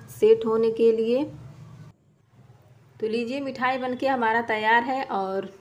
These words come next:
ये अच्छे से सेट हो चुका है। तो अब इसको हम चाकू से कट कर लेते हैं।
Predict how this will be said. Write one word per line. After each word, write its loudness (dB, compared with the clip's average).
ये 2
अच्छे -2
से -4
सेट -2
हो 4
चुका -2
है। -2
तो -2
अब -2
इसको -6
हम -4
चाकू -4
से -2
कट -6
कर -4
लेते 0
हैं। -6